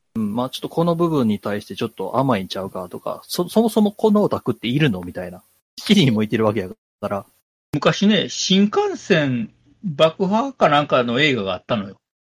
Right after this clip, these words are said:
Speaker 1: はいはい。
Speaker 2: うん。で、その新幹線を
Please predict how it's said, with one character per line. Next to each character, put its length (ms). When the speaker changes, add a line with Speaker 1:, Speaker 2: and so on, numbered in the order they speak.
Speaker 1:
は 100
い 60
は 140
い。 60
Speaker 2:
う 60
ん。 260
で、 100
そ 140
の 40
新 240
幹 300
線 340
を 260